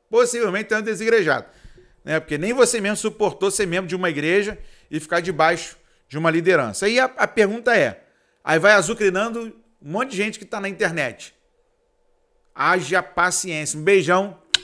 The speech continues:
pra você, tá, queridão? Vou nem falar teu nome aqui. Você sabe.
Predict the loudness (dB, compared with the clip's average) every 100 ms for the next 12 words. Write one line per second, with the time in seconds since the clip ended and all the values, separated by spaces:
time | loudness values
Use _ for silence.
0 | -8 _ _ -2 0 0 0 0 2 4
1 | 4 4 2 0 -8 _ _ _ _ -10
2 | -6 0 4 4 4 -2 -2 -6 -8 -12
3 | -14 _ _ _ _ -14 -12 -8 6 8
4 | 8 6